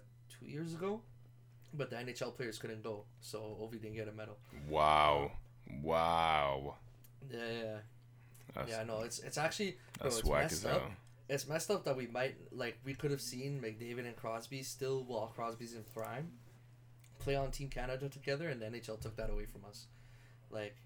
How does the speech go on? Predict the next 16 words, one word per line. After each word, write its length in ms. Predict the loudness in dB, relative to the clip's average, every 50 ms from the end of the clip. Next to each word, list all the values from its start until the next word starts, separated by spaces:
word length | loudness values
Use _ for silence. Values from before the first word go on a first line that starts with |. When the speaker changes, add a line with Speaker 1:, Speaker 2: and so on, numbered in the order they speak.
| -20 -20 -20 -20 -20 -20 -14 -4
Speaker 1:
'cause 160 | -2 0 2
they 100 | 4 6
have 160 | 8 8 8
their 160 | 6 4 4 4
own 320 | 2 2 2 2 2 0
national, 600 | 0 0 0 0 -2 -2 -2 -2 -2 -2 -2 0
uh, 100 | 0 -2
trophy, 420 | -2 -2 -4 -4 -4 -4 -6 -6
the, 200 | -2 -2 -2 -2 -2 -4 -4 -4
the, 100 | -4 -4 -4 -4 -8 -10 -14 -20 -20 -20 -20 -20 -20 -20 -20 -20 -20 -20 -20
the, 380 | -20 -20 -18 -18 -18 -12 -10 -8
the, 80 | -8 -8 -8 -10 -10 -12 -14 -16 -16 -18 -18 -16 -16 -16 -16 -18 -20 -20 -20 -20 -20 -16 -8
what 120 | -8 -6
is 100 | -6 -6
it 80 | -8 -8
called? 320 | -6 -8 -8 -8 -8 -16